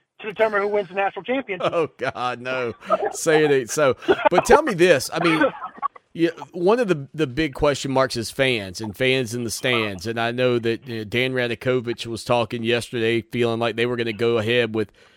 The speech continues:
Speaker 2: uh, getting people into, to Death Valley for these ball games. But I, I just wonder if fans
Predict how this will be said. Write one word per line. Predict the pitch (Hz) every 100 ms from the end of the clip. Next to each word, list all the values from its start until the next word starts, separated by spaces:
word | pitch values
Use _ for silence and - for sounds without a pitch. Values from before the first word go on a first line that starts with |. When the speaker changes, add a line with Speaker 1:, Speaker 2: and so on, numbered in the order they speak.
| _
Speaker 2:
uh, | 104 110
getting | 120 123
people | 117 127 113 117
into, | 117 117 117 110
to | 117 117
Death | 104 120 110
Valley | 123 120
for | 113 120
these | 117 95
ball | 117 127 127
games. | 107 104 104 - - _ _ _ _
But | 123 147
I, | 165 165 170
I |
just | 190 226 143
wonder | 131 143 151 131 120 113 104 _ _ _ _ _ _ _ _
if | 151 160 151 135
fans | - - - 156 165 170 143